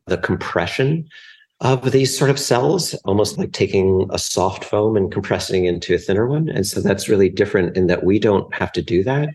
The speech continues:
And we can kind of grow it to the qualities that a user might want.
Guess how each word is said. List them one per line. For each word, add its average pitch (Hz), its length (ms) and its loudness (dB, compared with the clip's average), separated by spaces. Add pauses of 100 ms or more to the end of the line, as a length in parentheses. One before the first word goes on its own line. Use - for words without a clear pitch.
And 90 560 0
we 95 120 2
can 98 180 -4
kind 95 220 -2
of 80 180 -4
grow 90 420 2
it 85 260 2 (440)
to 98 240 0
the 85 120 0
qualities 82 760 -2
that 80 320 -2 (320)
a 95 60 2
user 90 500 2
might 78 300 -2
want. 78 440 -2